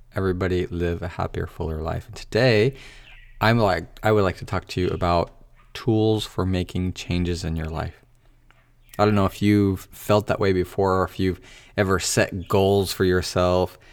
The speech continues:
and just watch yourself fail over and over. It's like you watch a movie from the outside and you're like, "Oh my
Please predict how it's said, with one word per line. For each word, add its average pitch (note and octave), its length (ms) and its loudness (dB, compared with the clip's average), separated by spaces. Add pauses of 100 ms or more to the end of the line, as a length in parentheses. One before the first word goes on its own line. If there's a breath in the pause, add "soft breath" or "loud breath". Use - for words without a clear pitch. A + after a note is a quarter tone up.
(320 soft breath)
and F#2+ 180 2
just F#2 220 -4
watch - 500 -6
yourself A2 520 0
fail G2+ 580 2
over G2+ 300 4
and G2 100 0
over. F2 300 2
It's - 160 -4
like F#2 220 -2 (340 loud breath)
you G2+ 80 2
watch G2 320 0
a - 20 0
movie G#2+ 260 4
from G2 240 -2
the F#2+ 120 0
outside G2 400 0
and F#2+ 100 0
you're F#2+ 140 0
like, F#2 340 0
"Oh G#2+ 140 -8
my G2+ 220 -14